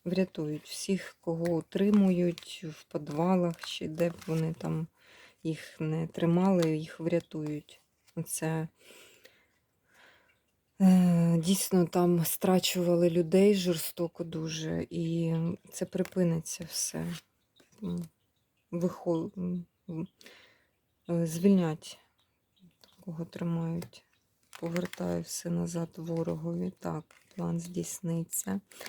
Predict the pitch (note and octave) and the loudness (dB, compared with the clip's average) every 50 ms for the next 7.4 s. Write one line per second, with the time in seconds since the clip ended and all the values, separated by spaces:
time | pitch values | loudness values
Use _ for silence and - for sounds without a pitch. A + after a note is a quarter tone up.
0 | - - _ - F#3 F#3 F#3+ G3 F#3+ F#3 F#3 F3+ F3 F3 E3+ E3 E3 D#3+ - - | -16 -10 _ 6 8 10 10 10 10 8 6 4 2 2 2 0 -2 -4 -4 -8
1 | - - F3+ E3 E3 F#3+ - - F3 E3 F#3 F3+ D#3 D#3+ F#3 G3+ G#3+ A3 G#3+ F#3+ | -10 -8 -8 -8 -8 -10 -8 -8 -4 -2 0 0 0 2 2 4 4 6 6 6
2 | F3 E3+ F3 F3 F3 F3 F3 F3 - - - F3 E3+ E3+ E3+ F3+ F#3 G3 - - | 4 4 2 2 2 0 0 0 -2 -4 -2 -2 0 0 0 0 0 -2 -4 -4
3 | F3+ D#3+ D#3 D#3 E3 E3+ E3 D#3 D#3 D#3+ - _ - - - - D#3+ D#3+ E3 F3 | -6 -6 -4 -2 -2 -2 -2 -2 -4 -8 -8 _ -16 -12 -10 -8 -6 -4 -4 -2
4 | E3+ F3+ F3 F3 - - - E3 D#3+ - - - D#3+ E3+ E3+ - _ _ - - | -2 -2 -2 -4 -6 -8 -6 -6 -8 -6 -6 -6 -6 -6 -8 -10 _ _ -20 -20
5 | - - - - - _ _ - - _ _ _ _ _ _ - - _ _ _ | -20 -20 -20 -20 -20 _ _ -20 -20 _ _ _ _ _ _ -20 -20 _ _ _
6 | _ _ _ _ _ _ _ _ _ _ _ _ _ _ _ _ _ _ _ _ | _ _ _ _ _ _ _ _ _ _ _ _ _ _ _ _ _ _ _ _
7 | _ _ _ _ _ - G#3+ F#3 | _ _ _ _ _ 0 0 0